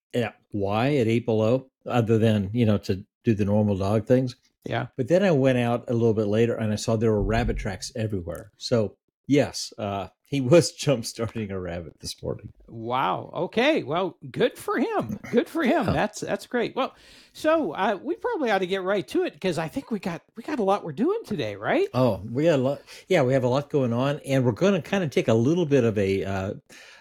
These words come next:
Speaker 1: uh, a little bit of a rabbit, <laughs> rabbit trail today, <laughs> if that's
Speaker 2: Okay.
Speaker 1: okay.
Speaker 2: Do we gotta jumpstart the rabbit first? <laughs>
Speaker 1: We just did. So,
Speaker 2: Okay.
Speaker 1: so today in this podcast, uh, we're going to explore where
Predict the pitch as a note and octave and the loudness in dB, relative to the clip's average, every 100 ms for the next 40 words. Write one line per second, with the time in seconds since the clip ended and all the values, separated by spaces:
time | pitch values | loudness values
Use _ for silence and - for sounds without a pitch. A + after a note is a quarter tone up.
0 | - G#2+ G2+ G#2 B2+ F3+ D#3 C3+ G#2+ G2+ | -8 -4 -2 0 2 4 6 4 6 2
1 | F#2+ B2 F3 D3 - - - B2 - A2+ | 2 0 0 -4 -6 -10 -4 -4 -2 0
2 | G#3 F3+ G2+ A#2 G2+ F2 - F2+ E2+ B2 | 2 2 0 0 0 -2 -6 -4 -2 -2
3 | - - - - - - - - - D3 | -4 -8 -6 -6 -6 -6 -12 -8 0 0
4 | - D3 D3 C#3 A#2+ - C#3+ E3 G#3 G#3 | 0 -4 -2 -2 -2 -2 0 2 2 4
5 | B3+ A#3 D3+ A#3+ B3+ - - C4 B3+ B3+ | 4 2 0 0 0 -2 -2 0 0 0
6 | C4 C4+ B3 C#4 C#4+ - - - - _ | 0 0 -2 0 2 0 0 -4 -4 _
7 | - - _ _ _ D4+ - B2 A2+ D3+ | -10 -10 _ _ _ -2 0 2 4 2
8 | E3 - C#3 B2+ F2+ - _ - A3 D#3 | 2 2 4 4 2 -8 _ 2 6 6
9 | G#3 G#3+ F3+ A#2+ G#2 - _ _ - F3+ | 6 2 2 -2 -8 -18 _ _ 6 10
10 | E3+ - F#3 D#3+ A#2+ A2+ B2+ B2+ C3+ B2 | 10 10 10 12 10 8 4 4 4 2
11 | A2+ - F2+ F2+ - C3 G#2+ G#2 - - | 2 0 -6 -6 -10 -4 -2 -2 -4 0
12 | C#3 G#3+ G#3+ F#3+ D3 - C3 A2 - - | 4 6 8 6 4 2 2 0 -4 0
13 | A#2+ A2 G#2 F#2+ - _ _ - C#3 C#3+ | 4 4 4 0 -10 _ _ -2 4 6
14 | D3 C#3 G2+ | 6 6 2